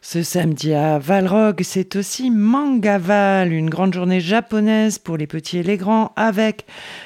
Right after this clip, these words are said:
à dix heures trente un atelier origami, à onze heures trente une inauguration des dessins manga réalisés par les élèves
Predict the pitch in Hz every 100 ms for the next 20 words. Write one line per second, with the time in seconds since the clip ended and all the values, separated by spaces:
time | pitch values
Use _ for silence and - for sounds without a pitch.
0 | - 214 220 226 240 226 - 220 208 185
1 | 185 180 165 170 180 _ - 254 247 220
2 | 233 226 226 208 196 190 208 190 - 214
3 | 208 - 156 151 180 170 180 185 - 208
4 | 185 147 135 180 - 196 185 208 208 226
5 | 220 180 147 160 160 190 151 147 151 185
6 | 202